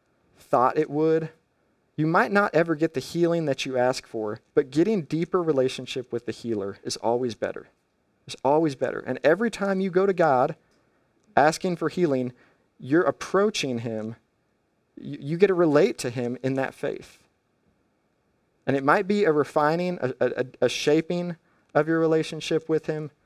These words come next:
but go to him in faith. He will teach you how to live. So I'm gonna give you some time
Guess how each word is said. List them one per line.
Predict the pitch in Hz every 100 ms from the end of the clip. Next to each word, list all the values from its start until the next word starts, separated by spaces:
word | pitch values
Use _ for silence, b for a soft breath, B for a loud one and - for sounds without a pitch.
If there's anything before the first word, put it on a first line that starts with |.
| _ _ _ _ -
but | 131 135 - _ _ _ _ _ _ _ _ _ _ _ -
go | 131 170
to | 262
him | 139 - 113 _ -
in | 139
faith. | 139 165 190 - - _ _ _ _ _ _ _ _ _ _ _ _
He | - 170
will | 180
teach | - - 196 -
you | 196 165
how | 165
to | 160
live. | 147 113 107 _ _ _ _
So | - - 135 120 b b b b
I'm | -
gonna | 180
give | 170 180
you | 185
some | - 185
time | - 139 135 135